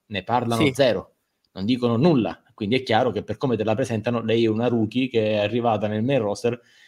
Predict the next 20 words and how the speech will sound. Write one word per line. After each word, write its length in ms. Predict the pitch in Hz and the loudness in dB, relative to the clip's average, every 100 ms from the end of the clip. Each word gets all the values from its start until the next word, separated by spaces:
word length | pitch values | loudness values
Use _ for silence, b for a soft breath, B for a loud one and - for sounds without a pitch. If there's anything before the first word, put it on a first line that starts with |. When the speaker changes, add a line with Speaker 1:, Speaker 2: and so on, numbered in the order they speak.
| b | b
Speaker 2:
Da 80 | 143 | 4
Speaker 1:
ed 80 | 135 | 6
è 60 | 123 | 6
Speaker 2:
N 20 | |
X 80 | 113 | 6
T, 80 | |
Speaker 1:
venti, 160 | 143 123 | 6 4
Speaker 2:
cioè, 600 | 127 117 - - 120 127 | -2 -6 -8 -6 -4 -4
cioè, 160 | 143 113 | -4 0
Speaker 1:
da 80 | 117 | 4
Speaker 2:
arriva 160 | 143 | 4
da 100 | 123 | 4
Speaker 1:
N 40 | 131 | 4
X 80 | 233 | 4
T 60 | 320 | 4
Speaker 2:
N 100 | 147 | 0
X 100 | - | -2
T. 20 | _ _ _ _ _ | _ _ _ _ _
Speaker 1:
ed 200 | - 127 | -4 0
è 140 | 131 | 2